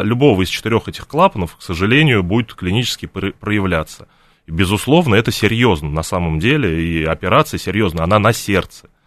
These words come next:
Здесь это, я не знаю, не занозу и, э, достать из пальца. Э, это большая операция, это, в общем-то, экс-, э, в ряде случаев, э, с искусственным кровообращением аппаратом.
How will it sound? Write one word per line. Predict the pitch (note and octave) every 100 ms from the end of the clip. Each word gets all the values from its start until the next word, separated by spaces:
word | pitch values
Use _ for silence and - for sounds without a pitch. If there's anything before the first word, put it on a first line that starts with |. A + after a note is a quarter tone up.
| _ _ _ _
Здесь | D#2+ E2 - -
это, | A2 - F#2+ F2 E2+
я | F2
не | G2+
знаю, | G2 G#2 E2+
не | F2 G#2+
занозу | A#2 C3+ B2+ E2+ F2
и, | F2 E2
э, | E2 D#2 D2+ - -
достать | F2 F2 - D#2+ D#2+
из | D#2 D2
пальца. | - F#2 D#2 - - _ _ _ _ _ _ _ _
Э, | - D2+ C2 _ - - _ -
это | G2+ A2+ F#2+ D#2+ C#2+ -
большая | - G2+ G#2 A2+ E2+
операция, | D#2+ F2 A#2+ D#3+ - D#3+ A#2+
это, | F#2 - D2+ D2 C2 C2+ C2+ _ _ _
в |
общем-то, | D2 - D#2 - C#2+ D2
экс-, | F2 -
э, |
в | E2+ D#2+ D#2+ D#2 E2 E2+
ряде | G#2 F2+
случаев, | - G#2 - D#2+ - _ _ _ _ _ _ _ _ -
э, | F2+ E2+ E2
с | - -
искусственным | G2+ - G2+ - F2+ E2+
кровообращением | - F2+ E2+ E2+ E2+ B2 D3 D#3+
аппаратом. | B2+ A#2 B2+ C3 B2 A#2 G#2